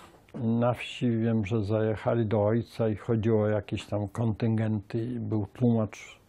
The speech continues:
przy nich. Jakieś, y, dla wojska, y, rzeczy. Na koniach z karabinami, bardzo ostrożni byli.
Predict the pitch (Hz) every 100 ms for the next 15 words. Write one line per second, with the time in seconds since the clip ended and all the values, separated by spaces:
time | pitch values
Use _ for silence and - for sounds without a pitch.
0 | - - - 104 104 - - - - -
1 | - - - - 110 110 - 117 - -
2 | 123 120 117 113 117 123 117 113 127 117
3 | 107 - - 104 123 117 123 110 101 104
4 | 107 - - - - - 120 107 - 135
5 | 131 127 117 - - - 117 110 101 101
6 | 113 120 113 110 101 107 98 107 110 104
7 | - - 120 110 98 110 98 110 110